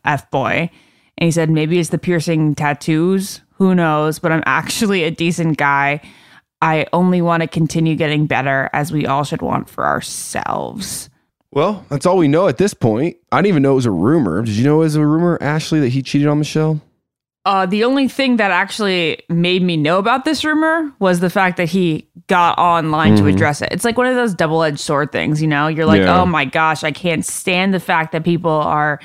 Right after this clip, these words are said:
Speaker 1: accusing me of this," but then you raise much more awareness of the issue by talking about
Speaker 2: Yeah.
Speaker 1: it.
Speaker 2: Yeah. I, well, he, he did feel like it was big enough to come off,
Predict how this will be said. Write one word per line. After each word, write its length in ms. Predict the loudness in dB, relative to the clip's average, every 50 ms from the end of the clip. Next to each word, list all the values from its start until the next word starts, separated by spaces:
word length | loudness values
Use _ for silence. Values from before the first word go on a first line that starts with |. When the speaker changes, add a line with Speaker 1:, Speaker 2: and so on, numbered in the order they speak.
| -16 -20 _ _ _ _ -6
Speaker 1:
accusing 500 | -6 -4 -2 -2 0 0 0 2 2 2
me 160 | 2 0 0
of 160 | 0 -2 -2 -2
this," 380 | -2 0 0 -2 -2 -6 -6
but 240 | -2 -2 -2 0 0
then 240 | 0 0 2 2 0
you 160 | 0 0 -2
raise 500 | -2 -2 0 0 0 0 0 -2 -2 -4 -2
much 580 | 0 0 2 2 2 2 0 -2 -4 -6 -4 -2
more 280 | 0 0 0 0 0
awareness 600 | -2 -2 -2 -2 -2 -2 0 0 0 0 -2 -2
of 180 | -2 -2 -2 0
the 140 | -2 -2 -2
issue 580 | -2 -4 -4 -2 -2 0 0 0 0 -2 -2 -4 -2
by 240 | 0 0 0 0
talking 540 | -2 -4 -4 -2 0 0 0 -2 -2 -2 -2
about 280 | 0 2 2 2 4 4
Speaker 2:
Yeah. 240 | 2 2 0 0 -2
Speaker 1:
it. 40 | -6 -8 _ _ _ _ _ _ _ _ _ _ -20 -20 _ -4 0
Speaker 2:
Yeah. 320 | 0 2 2 2 0 -2 -4 -6 -12 -20 -20 -20 -20 -20 -8 -2
I, 160 | 0 0 0 -2 -6 -18 -14 _ 0
well, 420 | 2 2 4 2 0 -2 -4 -10 -14 _ _ _ _ _ _ _ _ _ _ -6
he, 420 | -2 0 2 2 2 2 0 0
he 160 | -2 -2 -4 -6 -6 -4
did 220 | -2 -2 -2 -2 -2
feel 160 | -2 0 0
like 160 | 0 0 0
it 60 | 0
was 140 | -2 -2 -2
big 260 | -4 -4 -2 0 2
enough 260 | 2 2 2 0 -4 -8
to 100 | -16 -8
come 240 | -2 0 2 2
off, 320 | 2 2 0 -2 -4 -6